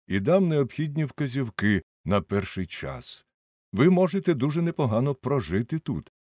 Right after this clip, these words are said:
якщо захочете". Повернувшись додому після цих переговорів, я почав збиратися в дорогу. Втім, я попередив капітана, що не можу бути готовим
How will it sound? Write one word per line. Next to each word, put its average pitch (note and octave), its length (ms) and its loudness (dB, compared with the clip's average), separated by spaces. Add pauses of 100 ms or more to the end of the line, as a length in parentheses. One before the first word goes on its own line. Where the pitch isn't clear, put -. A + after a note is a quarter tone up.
якщо F2 380 -4
захочете". G2+ 720 -4 (880)
Повернувшись D#3+ 920 2
додому A2 560 2
після F#2 400 -4
цих - 360 -6
переговорів, E2 760 -2 (460)
я C#3+ 220 2
почав D#3+ 460 -4
збиратися C3+ 720 -2
в A#2+ 60 -4
дорогу. G#2 680 -4 (1400)
Втім, F3+ 540 2
я D#3+ 180 2
попередив G#2 720 0
капітана, G2+ 720 -2
що E2 280 -4
не F2+ 140 0
можу G#2+ 440 0
бути D#2+ 320 -6
готовим G2 600 0